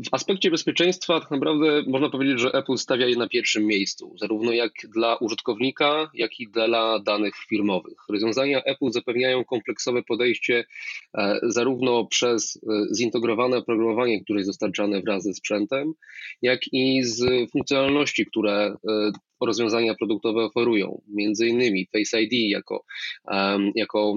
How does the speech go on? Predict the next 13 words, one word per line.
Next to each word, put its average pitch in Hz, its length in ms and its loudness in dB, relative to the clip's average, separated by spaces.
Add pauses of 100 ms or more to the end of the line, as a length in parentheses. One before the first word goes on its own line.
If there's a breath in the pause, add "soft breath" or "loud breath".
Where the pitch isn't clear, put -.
(120)
em, 104 540 0
opcja 117 400 -2
odblokowania 117 580 0
urządzenia 113 680 0
jednym 117 300 0
spojrzeniem, 113 640 0
czy, 104 280 -2
czy, 104 300 0 (220)
czy 110 240 -2
Touch 123 280 0
I 104 60 2
D 101 100 -6 (280)
jako 98 440 -4